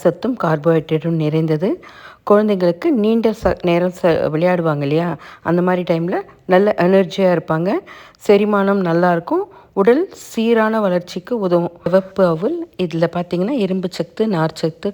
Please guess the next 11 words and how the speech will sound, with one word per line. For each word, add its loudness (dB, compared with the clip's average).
கார்போஹைட்ரேட் -4
நிறைய -6
இருக்கு. -4
இந்த -10
குழந்தைங்களுக்கு 2
ரத்த -2
சோகைன்னு 0
சொல்லுவோம் -2
இல்லையா, -2
அனீமியால 0
இருந்து -2